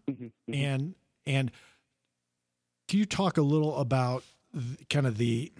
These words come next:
Speaker 2: <clears throat> the commercialization process for, uh, the technology? Because it's, you know, you, you ob-, obviously have to have capital from somewhere to start, and you may not have a, a huge market to start in. Uh, but,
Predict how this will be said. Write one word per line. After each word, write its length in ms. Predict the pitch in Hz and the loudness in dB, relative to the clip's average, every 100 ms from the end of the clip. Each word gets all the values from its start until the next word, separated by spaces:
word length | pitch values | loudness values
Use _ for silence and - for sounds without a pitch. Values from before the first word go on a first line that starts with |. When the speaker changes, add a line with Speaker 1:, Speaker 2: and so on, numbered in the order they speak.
| 110 - - | -8 -8 -12
Speaker 2:
<clears throat> 360 | - _ _ | -20 _ _
the 80 | 131 | -4
commercialization 840 | - 147 156 147 135 117 147 131 113 | 0 2 4 4 2 2 2 0 0
process 560 | 131 120 117 123 117 | 0 0 0 0 -2
for, 720 | - - 135 127 127 123 117 - _ _ _ _ _ | -4 -4 0 2 2 2 0 -6 _ _ _ _ _
uh, 240 | 135 123 | 0 0
the 100 | 117 | 0
technology? 560 | 120 151 135 151 147 117 | 0 0 2 4 4 2
Because 280 | 117 143 123 | 0 0 -2
it's, 220 | 147 - | -4 -8
you 180 | 170 143 | -4 -4
know, 100 | 143 | -4
you, 200 | 175 151 - - | -4 -6 -6 0
you 140 | 165 | 4
ob-, 140 | 175 - - | 4 0 -6
obviously 420 | 160 175 175 - 139 | 0 2 4 2 2
have 180 | 147 | 2
to 80 | - | 2
have 120 | 123 | 0
capital 360 | - 147 135 123 | 0 0 2 0
from 180 | - 113 | -2 -2
somewhere 420 | - 151 139 120 | 2 4 4 2
to 80 | 107 | 2
start, 480 | - - 156 135 123 | 0 2 4 4 2
and 140 | 117 | 0
you 60 | 123 | 2
may 140 | 139 | 2
not 160 | 143 120 | 0 0
have 160 | 131 113 | 0 0
a, 200 | 107 98 _ _ _ _ _ | -2 -6 _ _ _ _ _
a 80 | 123 | -4
huge 360 | - 165 139 110 | 2 2 2 2
market 480 | 123 147 - 107 | 4 2 0 -4
to 100 | - | -2
start 380 | 117 - 147 151 | -2 4 4 4
in. 280 | 120 101 101 - - _ _ | 2 -2 -4 -8 -20 _ _
Uh, 300 | 131 120 117 | 0 2 2
but, 300 | 110 120 127 | -2 0 -2